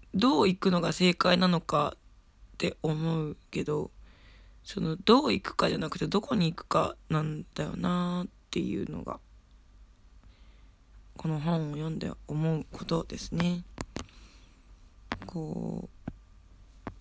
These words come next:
やっぱりその、選んで進むっていうことは難しいし、勇気がいることだけれども、この世にこう、正解なんて、ほん-、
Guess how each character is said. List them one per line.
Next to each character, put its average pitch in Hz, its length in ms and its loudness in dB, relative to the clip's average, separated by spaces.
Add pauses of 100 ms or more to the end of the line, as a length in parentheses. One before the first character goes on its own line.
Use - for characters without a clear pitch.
(240)
や 175 100 0
っ - 20 -8
ぱ - 140 0
り 180 120 -2
そ 165 100 -4
の、 165 160 -4
選 254 300 6
ん 220 80 0
で 175 200 0
進 165 340 0
む 226 120 4
っ - 20 -6
て - 200 -6
い - 60 2
う - 40 -2
こ - 140 -2
と 165 160 0
は 160 80 2
難 165 160 -2 (220)
し 233 240 0
い 214 40 2
し、 165 440 -2
勇 214 220 0
気 - 140 0
が 156 100 2
い 165 80 2
る 175 100 0
こ - 140 -4
と 185 120 0
だ - 120 0
け - 140 -4
れ - 100 -2
ど 160 140 -2
も、 160 260 -2 (1300)
こ - 140 -2
の 226 120 4
世 262 100 8
に 190 180 2
こ - 200 -6
う、 - 40 -6
正 214 240 2
解 226 440 4 (220)
な 214 160 6
ん 202 60 0
て、 - 380 -4 (160)
ほ 208 200 -2
ん-、 254 100 -2